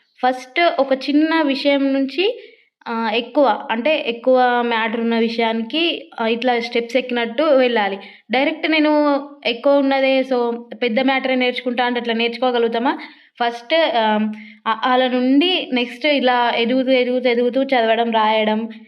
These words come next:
నెక్స్ట్, ఆ, వ్యాసాలు రాయడం, ఇలా అన్-, అన్నిట్లకి ఎదుగుతాం కదా. యోగాలో కూడా అంతే. ఫస్ట్ చిన్న చిన్న ఆసనాల నుండి పెద్ద పెద్ద ఆసనాల వరకు ఎదగాలి. So, డైరెక్ట్ కాళ్ళు పైనకి పెట్టి, so, చేతుల పైన నడిచేది,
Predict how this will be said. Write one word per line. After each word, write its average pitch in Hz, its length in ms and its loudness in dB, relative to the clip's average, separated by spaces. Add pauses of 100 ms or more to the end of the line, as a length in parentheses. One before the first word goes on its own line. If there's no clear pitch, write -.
(180)
నెక్స్ట్, 240 380 -4
ఆ, 226 500 0
వ్యాసాలు 226 480 0
రాయడం, 214 440 0
ఇలా 226 220 0
అన్-, 220 300 -2
అన్నిట్లకి 269 460 0
ఎదుగుతాం 233 360 0
కదా. 214 200 2
యోగాలో 269 580 2
కూడా 233 180 2
అంతే. 220 540 -4 (260)
ఫస్ట్ 240 220 -4
చిన్న 285 220 -2
చిన్న 277 260 2
ఆసనాల 233 540 -2
నుండి 214 300 -2
పెద్ద 247 300 -2
పెద్ద 269 200 -2
ఆసనాల 240 480 -2
వరకు 220 420 0
ఎదగాలి. 220 480 0 (460)
So, 254 60 2
డైరెక్ట్ 262 500 0 (840)
కాళ్ళు 254 240 0
పైనకి 233 400 -2
పెట్టి, 233 480 0
so, 226 120 -2
చేతుల 240 200 -2
పైన 233 200 -2
నడిచేది, 220 800 -4